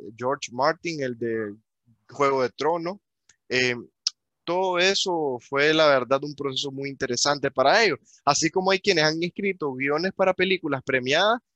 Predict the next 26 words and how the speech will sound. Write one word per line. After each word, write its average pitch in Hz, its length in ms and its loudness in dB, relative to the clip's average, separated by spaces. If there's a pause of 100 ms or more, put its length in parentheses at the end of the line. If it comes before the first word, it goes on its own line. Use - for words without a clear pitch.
(140)
en 135 120 -4
un 139 120 -8
fin 143 160 -2
de 139 100 4
semana. 131 600 0
Entonces, 160 360 -6
cada 208 260 2
quien 185 440 -2
tiene 151 200 -2
una 151 120 -6
forma 139 260 -6
diferente. 127 460 -6 (200)
Yo, 196 320 -2
¿cómo 180 220 -6
trabajo? 135 420 4 (320)
De 190 300 4
hecho, 151 300 -4
tengo 185 280 -2
formas 185 360 -4
diferentes 151 420 -4
de 165 80 0
trabajar. 143 460 2 (140)
Un 127 160 -10
libro 151 260 -4
para 175 220 2
niños 170 360 -2